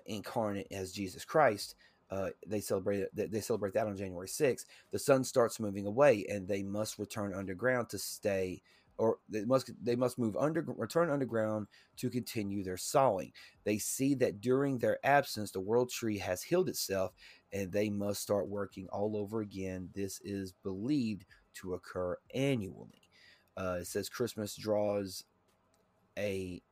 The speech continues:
draws, and they are able to come to the surface. They forget the tree completely. Um, you think they have, like, a day shift and a night shift, but apparently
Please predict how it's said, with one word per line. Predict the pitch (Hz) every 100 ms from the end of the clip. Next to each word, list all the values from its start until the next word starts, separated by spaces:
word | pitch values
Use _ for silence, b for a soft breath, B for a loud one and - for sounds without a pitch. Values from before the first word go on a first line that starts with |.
| - 76
draws, | 113 117 110 107 101 - - -
and | 104 95 90 90 _ b b b b _
they | 90 104 101
are | 98 -
able | 113 101 98
to | 104
come | - 131 139
to | 135
the | 104
surface. | - 104 101 98 -
They | 101
forget | 95 95 92 120 123
the | 101
tree | - 101 98 92 90 - -
completely. | 104 90 147 160 - 87 78 B B B B _
Um, | 113 110 104 87 95
you | 131
think | 147 139 131
they | 123
have, | 127
like, | 113 107
a |
day | 101 117 120
shift | - 117 104
and | 98
a |
night | 98 98 -
shift, | - 95 -
but | 98 90
apparently | - 113 92 98 87